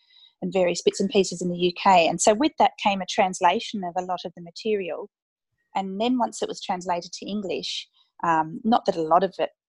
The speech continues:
has, um, you know, text in, in the original volumes, but some of the later ones do. Um, so I think that then opened the door for it to jump into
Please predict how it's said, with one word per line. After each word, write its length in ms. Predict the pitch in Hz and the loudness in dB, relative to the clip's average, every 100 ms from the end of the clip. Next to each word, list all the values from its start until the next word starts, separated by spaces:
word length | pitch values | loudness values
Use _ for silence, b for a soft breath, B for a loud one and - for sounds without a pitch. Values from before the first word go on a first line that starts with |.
| _ _ - | _ _ -14
has, 580 | - 202 190 160 - - | 0 2 2 -2 -8 -8
um, 440 | 170 160 156 - - _ _ _ _ _ - 220 | -6 -6 -6 -14 -18 _ _ _ _ _ -6 -2
you 100 | 185 | 0
know, 120 | 175 | -2
text 420 | - 208 - - | -2 -2 -2 2
in, 140 | 214 - | 2 2
in 220 | 214 202 | 0 0
the 280 | 180 180 170 | 0 0 0
original 380 | 175 180 185 170 | 0 -2 -2 0
volumes, 420 | 170 165 151 - | 2 2 -2 -6
but 120 | - | -2
some 160 | - 226 | 0 2
of 60 | 185 | 2
the 60 | |
later 300 | 180 185 185 | 2 2 0
ones 240 | 175 160 - | -4 -4 -4
do. 220 | - 196 b b b b b - | -4 -4 b b b b b 2
Um, 400 | 240 233 233 233 - | 6 6 6 0 2
so 200 | 262 247 | 4 4
I 60 | |
think 200 | 302 294 | 2 0
that 140 | 240 - | 0 0
then 140 | 226 | 0
opened 260 | 214 220 220 | 0 0 -6
the 60 | |
door 260 | 202 208 208 | -2 -2 -2
for 180 | - 196 | -4 -6
it 120 | - - | -6 -8
to 80 | 185 | -8
jump 320 | - 190 202 208 | -2 -4 -4 -10
into 680 | 185 - - 196 185 180 | -12 -12 -8 -8 -6 -8